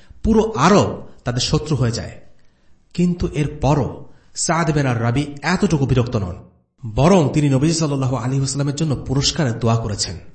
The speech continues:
শুধু তাই নয়, সাদ তার আনসারী ভাই বোনের উদ্দেশ্যে সতর্কবাণী পাঠিয়েছেন এই বলে যে তাদের মাঝে যতক্ষণ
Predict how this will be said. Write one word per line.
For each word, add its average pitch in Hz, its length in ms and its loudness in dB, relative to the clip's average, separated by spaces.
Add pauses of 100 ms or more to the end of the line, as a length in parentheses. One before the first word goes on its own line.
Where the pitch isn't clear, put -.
(480)
শুধু 156 200 0
তাই 123 200 0
নয়, 90 180 -4 (640)
সাদ 170 400 -2 (100)
তার 160 200 -4
আনসারী 151 380 2
ভাই 135 300 2
বোনের 160 220 2
উদ্দেশ্যে 147 480 0
সতর্কবাণী 156 680 -2
পাঠিয়েছেন 131 440 -2
এই 190 220 2
বলে 185 200 6
যে 95 320 -4 (640)
তাদের 196 360 2
মাঝে 165 240 2
যতক্ষণ 147 460 -2